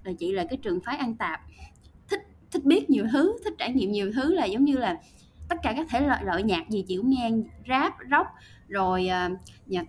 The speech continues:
dance, nhạc sàn, rồi cải lương, rồi hát hồ quảng ha, rồi chị hay nghe nhạc Thái Lan,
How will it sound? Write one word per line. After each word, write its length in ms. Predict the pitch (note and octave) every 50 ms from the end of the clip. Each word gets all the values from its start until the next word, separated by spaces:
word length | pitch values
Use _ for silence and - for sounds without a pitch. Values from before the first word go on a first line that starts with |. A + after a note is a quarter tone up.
| - B3
dance, 360 | A#3+ B3 B3 B3 B3 B3 - -
nhạc 260 | - G3 F3+ F3 -
sàn, 560 | - - A3 G3 F#3+ F#3+ F#3+ F#3 F#3 F#3+ F#3
rồi 160 | F#3 F#3 F#3 F3
cải 220 | - D#3+ F3+ C4 D4
lương, 540 | D4 C#4+ C#4+ C#4 C#4 C#4 C#4 C4+ C4+ C4 B3
rồi 180 | A3+ F#3+ F3+ A3
hát 240 | A#3 C4+ D#4+ D#4+ -
hồ 220 | - C4 G#3+ F#3+ F#3
quảng 460 | F3+ F#3+ E3+ A2+ C#3+ E3 G#3 C#4+ E4 F4+ E4
ha, 120 | C#4 B3+ G#3+
rồi 140 | F#3+ F#3
chị 180 | F3+ - F3 G3 A#3+
hay 100 | B3 B3
nghe 180 | B3 A#3+ A#3+
nhạc 180 | A#3 G#3 E3+ E4 -
Thái 140 | - D4 C#4+
Lan, 420 | C4+ B3+ B3 A#3+ A#3+ A#3+ A#3+